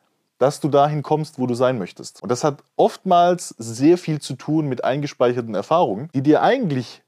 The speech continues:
mental, rational gar nicht so wichtig erscheinen, die aber emotional ein enormes Gewicht haben. Weil das Problem ist, oder das Thema ist, wenn dann diese schmerzlichen Erfahrungen ausgelöst werden,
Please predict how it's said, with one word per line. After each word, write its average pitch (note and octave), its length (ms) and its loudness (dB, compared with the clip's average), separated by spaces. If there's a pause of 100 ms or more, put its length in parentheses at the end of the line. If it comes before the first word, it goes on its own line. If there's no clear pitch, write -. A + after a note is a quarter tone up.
mental, B2+ 760 0 (280)
rational C3 680 0 (160)
gar C#3 160 4
nicht E3+ 160 -4
so C#3+ 120 -6
wichtig - 260 -8
erscheinen, A2 540 -2
die C3+ 80 4
aber B2+ 280 4
emotional D#3+ 580 2
ein B2 180 -2
enormes C#3+ 540 0
Gewicht B2 300 -6
haben. - 280 -8 (200)
Weil C3+ 120 2
das D3 160 0
Problem F3 480 0
ist, - 380 -10
oder - 220 0
das A#2+ 200 0
Thema G#3+ 340 0
ist, - 280 -12 (100)
wenn F#3 320 -2
dann A2 440 0
diese D#3+ 380 2
schmerzlichen E3 600 -4
Erfahrungen D3+ 720 0 (100)
ausgelöst C#3+ 920 2
werden, F2 380 -8